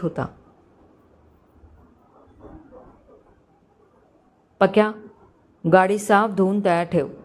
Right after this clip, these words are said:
पेट्रोल फुल कर." "भैया, सुपारीला जायचे आहे का?" "नाही, त्या मॅडमला त्यांच्या घरी सोडायचे आहे, दुपारी निघू," शिवा सांगत होता.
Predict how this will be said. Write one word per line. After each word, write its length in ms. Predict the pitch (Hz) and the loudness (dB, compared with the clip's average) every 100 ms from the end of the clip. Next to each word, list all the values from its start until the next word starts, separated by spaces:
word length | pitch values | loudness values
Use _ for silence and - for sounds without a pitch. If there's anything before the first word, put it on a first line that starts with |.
| - - - - _ - | -20 -20 -20 -20 _ 4
पेट्रोल 320 | 190 190 214 | 4 6 2
फुल 220 | 214 214 | 4 2
कर." 220 | 190 185 143 - - - - _ _ - - _ - - _ _ _ - - - - _ | 2 0 -2 -6 -20 -20 -20 _ _ -20 -20 _ -20 -20 _ _ _ -20 -20 -20 -20 _
"भैया, 340 | 165 170 196 226 208 - - - - - - | 2 2 2 -2 -8 -18 -20 -20 -20 -20 0
सुपारीला 500 | 208 196 185 214 254 | 4 6 4 4 2
जायचे 340 | 240 208 208 | 2 0 2
आहे 200 | 202 175 | 2 2
का?" 180 | 170 254 - - - - _ _ - - _ _ - - _ - - _ _ _ _ _ _ _ _ _ _ _ - | 2 2 0 -14 -20 -20 _ _ -20 -20 _ _ -20 -20 _ -20 -20 _ _ _ _ _ _ _ _ _ _ _ -8
"नाही, 480 | 180 180 202 165 151 - - - - - - | 0 2 2 -2 -8 -18 -20 -20 -20 -20 -4
त्या 100 | 180 | 0
मॅडमला 600 | 180 175 170 208 214 175 226 - - | 2 2 0 0 0 0 -4 -2 2
त्यांच्या 280 | 175 180 | 2 4
घरी 280 | 190 202 185 | 2 2 2
सोडायचे 420 | 202 170 170 170 | 2 2 0 0
आहे, 220 | 165 151 139 - - _ _ - _ 185 | -2 -2 -8 -14 -20 _ _ -20 _ 2
दुपारी 360 | 214 220 214 | 4 4 0
निघू," 320 | 208 170 170 - - - - _ _ - _ | -2 -2 -2 -4 -10 -20 -20 _ _ -20 _
शिवा 300 | - 262 269 | 0 2 2
सांगत 380 | 294 220 180 185 | 2 0 0 0
होता. 280 | 180 - - | -2 -6 -6